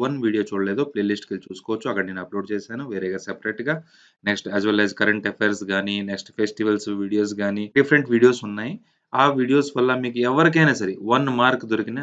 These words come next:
I will be very much happy. Please comment సెక్షన్‌లో కామెంట్ పెట్టండి. నా ట్రిక్స్ వల్ల ఎవరికైనా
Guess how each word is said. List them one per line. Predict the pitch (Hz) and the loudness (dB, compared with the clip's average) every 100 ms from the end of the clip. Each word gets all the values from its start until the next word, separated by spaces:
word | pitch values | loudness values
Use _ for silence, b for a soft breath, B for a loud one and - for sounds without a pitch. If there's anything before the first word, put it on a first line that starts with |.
| 113 | -4
I | 98 | -2
will | 101 101 | 0 -2
be | 98 101 | -2 0
very | 107 107 | 0 -2
much | 104 - | -8 -10
happy. | 95 - 151 - | -10 -6 -8 -4
Please | 101 - 98 | -4 -4 -6
comment | 101 95 | -8 -8
సెక్షన్‌లో | 98 110 98 - | -12 -12 -12 -12
కామెంట్ | 104 110 | -14 -14
పెట్టండి. | 113 120 123 117 | -12 -10 -10 -6
నా | 101 - | -6 -4
ట్రిక్స్ | 127 - 143 | -8 -6 -4
వల్ల | 135 143 - B - 110 | -4 -4 -8 B -6 -2
ఎవరికైనా | 131 139 135 139 147 | 2 2 2 0 0